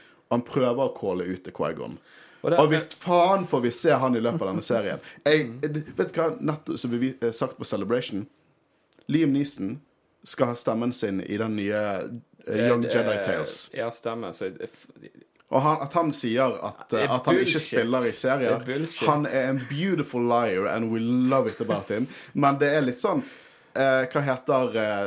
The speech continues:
Speaker 1: eh, Spider-Man fra Amazing Spider-Man? Han løy! Han skulle ikke være, han
Speaker 2: Andrew
Speaker 1: s-,
Speaker 2: Garfield.
Speaker 1: Andrew Garfield.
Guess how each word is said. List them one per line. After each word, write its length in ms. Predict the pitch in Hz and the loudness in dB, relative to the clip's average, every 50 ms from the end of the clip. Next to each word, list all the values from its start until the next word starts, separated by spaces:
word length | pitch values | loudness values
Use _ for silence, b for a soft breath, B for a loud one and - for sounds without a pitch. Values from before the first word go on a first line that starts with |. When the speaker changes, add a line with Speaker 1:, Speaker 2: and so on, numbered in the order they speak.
| 95 98 | -2 -2
Speaker 1:
eh, 40 | 101 | -2
Spider-Man 580 | - - - 123 113 110 101 101 98 92 90 | -4 -2 0 0 0 0 0 -2 -2 -4 -4
fra 120 | 85 - 98 | -4 -4 -4
Amazing 260 | 98 98 95 - 98 | -4 -4 -4 -4 -6
Spider-Man? 480 | - - 104 101 98 92 - - 67 101 | -4 -4 -4 -4 -2 -4 -6 -6 -6 -2
Han 240 | 127 208 226 240 160 | -2 0 0 2 2
løy! 320 | 175 214 196 175 175 180 - - _ _ - | 2 4 4 2 2 -2 -6 -12 _ _ -6
Han 80 | 180 | -6
skulle 240 | - - - 190 185 | -4 -4 -4 -4 -2
ikke 180 | 180 - 196 185 | -2 -2 0 0
være, 60 | - | 2
han 80 | 131 196 | 2 2
Speaker 2:
Andrew 140 | 196 190 208 | 2 0 -2
Speaker 1:
s-, 60 | 180 | -2
Speaker 2:
Garfield. 400 | 147 131 131 127 127 - 123 123 | 0 0 0 0 0 0 2 2
Speaker 1:
Andrew 220 | - - 196 196 185 | 2 4 2 2 2
Garfield. 500 | 208 214 202 - - 165 160 160 180 | 2 2 0 0 2 4 4 4 2